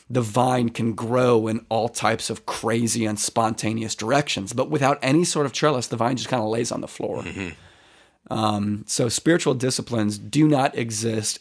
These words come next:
Speaker 1: in and of and for themselves. They exist so that your relationship with the Holy Spirit has a place to grow and flourish and thrive.
Speaker 2: Mm-hmm.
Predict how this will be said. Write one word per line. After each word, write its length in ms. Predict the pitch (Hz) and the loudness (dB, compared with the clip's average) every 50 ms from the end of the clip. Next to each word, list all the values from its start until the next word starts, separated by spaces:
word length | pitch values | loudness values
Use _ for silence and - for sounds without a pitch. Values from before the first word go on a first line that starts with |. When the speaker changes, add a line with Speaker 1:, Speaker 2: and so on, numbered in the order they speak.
| _ _ | _ _
Speaker 1:
in 460 | - 131 127 139 139 143 143 143 - - | 0 2 2 4 4 4 2 2 0 -2
and 180 | 123 113 104 - | -2 -2 -2 -2
of 380 | - 113 117 123 117 110 - - | -2 0 0 0 0 -2 -6 -6
and 180 | - 110 107 104 | -6 -6 -6 -6
for 460 | - - - 123 113 113 113 110 104 | -8 -6 -4 -2 0 0 0 0 0
themselves. 920 | 104 107 101 98 98 - - 101 104 90 - - - - - - - - - _ _ _ - - - - _ _ - | -2 -4 -6 -6 -6 -6 -6 -6 -6 -6 -6 -10 -12 -16 -16 -16 -16 -16 -18 _ _ _ -20 -20 -20 -20 _ _ 0
They 140 | 127 131 131 | 2 2 4
exist 640 | 123 113 113 107 107 123 151 156 139 123 127 - - | 2 2 0 -2 2 4 6 6 6 4 0 -2 -4
so 240 | - - 123 120 | -2 0 0 0
that 320 | 110 117 123 120 113 - - - - - - - - - - 127 120 | 0 2 2 2 2 0 -4 -10 -16 -16 -16 -16 -14 -10 -8 0 4
your 320 | 131 147 151 151 143 123 - - - _ _ _ _ _ _ - _ | 6 8 8 8 6 4 0 -8 -20 _ _ _ _ _ _ -16 _
relationship 760 | - 131 123 131 120 120 131 151 147 - 143 - - 123 - | -4 0 2 2 4 6 6 6 4 4 2 0 -2 -2 -2
with 120 | 135 107 - | -4 -6 -4
the 60 | 110 | -2
Holy 220 | 120 127 123 120 | -2 0 0 0
Spirit 420 | - - - 120 117 107 113 - - | -2 -2 -2 -2 -2 0 -2 -4 -4
has 260 | - 120 135 135 - | -2 -2 -2 -2 -2
a 60 | 127 | -4
place 300 | - - 123 117 113 - | -4 -2 -2 -2 -2 -2
to 100 | - - | -6 -10
grow 560 | 107 113 117 110 104 101 98 95 92 98 101 - | -10 -8 -6 -4 -2 -2 -2 -2 -4 -6 -8 -10
and 160 | - 95 98 - | -8 -8 -8 -8
flourish 460 | - - - 120 113 101 - - - | -8 -6 -4 -2 -2 -2 -2 -4 -6
and 160 | - 101 - | -8 -8 -8
thrive. 500 | - 104 101 85 80 90 90 87 82 - - | -6 -6 -4 -4 -4 -6 -8 -10 -12 -10 -8
Speaker 2:
Mm-hmm. 340 | 107 107 92 92 87 82 | -8 -6 -6 -8 -10 -12